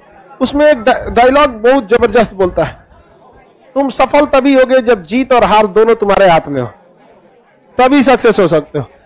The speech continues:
एकदम जबरदस्त बात बोला। तो अंग्रेजों के हाथ में दोनों रख के चलते थे।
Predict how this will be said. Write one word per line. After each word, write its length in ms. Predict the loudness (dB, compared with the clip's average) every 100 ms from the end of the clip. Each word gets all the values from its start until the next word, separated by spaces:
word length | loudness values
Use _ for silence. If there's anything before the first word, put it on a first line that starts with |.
| _ _ -2
एकदम 240 | -2 0
जबरदस्त 560 | 0 2 2 2 0 0
बात 220 | -2 0
बोला। 200 | -2 -4
तो 300 | -8 _ -4
अंग्रेजों 480 | -2 2 0 0 0
के 80 | 2
हाथ 160 | 0 0
में 160 | -2 0
दोनों 220 | 2 4
रख 220 | 2 0
के 80 | -2
चलते 320 | 0 0 -4
थे। 120 | -6